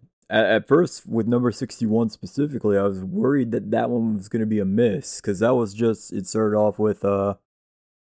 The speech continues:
Talking Dog and Bubbles becoming giants.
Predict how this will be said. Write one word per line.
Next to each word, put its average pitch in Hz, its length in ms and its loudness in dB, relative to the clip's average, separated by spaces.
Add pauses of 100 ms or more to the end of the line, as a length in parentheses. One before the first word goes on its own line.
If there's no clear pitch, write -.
(140)
Talking 110 280 -2
Dog 107 320 2
and 92 140 -4
Bubbles 104 460 -2
becoming 101 500 -4
giants. 113 760 -2